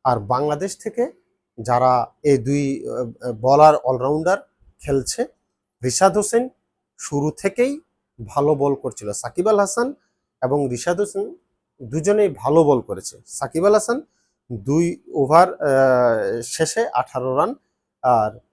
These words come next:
রিশাদ হোসেন তিন ওভার শেষে চৌত্রিশ রান দিয়ে তিন, তিনটা উইকেট পেয়েছে। প্রথম ওভারে রিশাদ হোসেন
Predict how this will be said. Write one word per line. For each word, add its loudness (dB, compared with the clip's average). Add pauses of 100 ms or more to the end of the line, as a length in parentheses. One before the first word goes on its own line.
(220)
রিশাদ 0
হোসেন -2
তিন -2
ওভার 0
শেষে -12
চৌত্রিশ -8
রান 0
দিয়ে -8 (540)
তিন, -2
তিনটা -4
উইকেট -4
পেয়েছে। -8
প্রথম -4
ওভারে 2
রিশাদ -4
হোসেন -4